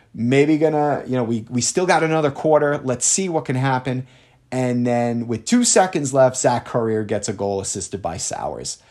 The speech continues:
Um, and that just negates that goal, that spark that the, the Cannons had. Um, just absolutely takes it away from them.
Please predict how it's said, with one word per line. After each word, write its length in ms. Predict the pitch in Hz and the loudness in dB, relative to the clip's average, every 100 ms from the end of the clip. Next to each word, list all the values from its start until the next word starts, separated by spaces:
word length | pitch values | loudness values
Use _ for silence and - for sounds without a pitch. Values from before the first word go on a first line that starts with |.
| - | -6
Um, 240 | 107 107 104 | -2 -2 -4
and 300 | 120 123 135 | -4 -4 0
that 240 | 151 139 127 | 0 -2 -2
just 240 | 135 - | -2 0
negates 880 | 135 127 107 110 131 127 117 - - - - | 0 0 -4 -4 0 0 0 -4 -8 -16 -2
that 360 | 117 110 120 107 | 2 2 0 0
goal, 440 | 123 123 117 104 | 4 6 4 2
that 220 | 113 110 | 0 0
spark 640 | - - - 127 127 120 - | 0 0 0 4 6 4 0
that 200 | 113 - | -6 -2
the, 280 | 110 107 98 | -2 -2 -4
the 80 | 110 | -6
Cannons 480 | - 120 117 104 | -4 -2 -2 -2
had. 340 | 101 101 90 - - - - | -2 0 0 -4 -16 -12 -2
Um, 440 | 104 101 98 85 - | 0 0 -2 -6 -8
just 460 | - 147 135 - - - | -4 2 2 2 -4 -4
absolutely 540 | 139 131 - 131 113 | -2 0 0 0 0
takes 300 | - 101 - | -2 -2 -2
it 80 | 95 | -6
away 200 | 87 87 | -6 -8
from 180 | 90 85 | -10 -10
them. 180 | 76 | -10